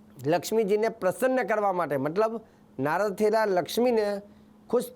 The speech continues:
કરવા માટેનો જે દિવસ હતો, જેને અષાઢ સુદ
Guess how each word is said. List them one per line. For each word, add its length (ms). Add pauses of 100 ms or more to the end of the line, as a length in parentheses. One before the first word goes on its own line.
(160)
કરવા 200
માટેનો 440
જે 180
દિવસ 340
હતો, 180
જેને 380 (440)
અષાઢ 640 (140)
સુદ 200